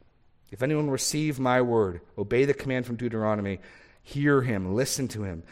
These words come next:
What's the consequence? He will never see death. Eternal life.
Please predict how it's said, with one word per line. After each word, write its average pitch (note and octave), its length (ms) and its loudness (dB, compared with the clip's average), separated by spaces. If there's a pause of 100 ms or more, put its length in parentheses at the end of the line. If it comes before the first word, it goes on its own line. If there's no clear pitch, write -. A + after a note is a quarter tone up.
(280)
What's C3 220 0
the B2 80 -4
consequence? D#3+ 880 -2 (380)
He D#3 480 0
will D3 200 6
never C3 540 2 (160)
see G#2+ 600 -2 (360)
death. - 600 -6 (2250)
Eternal C3 400 -4
life. A2+ 540 -4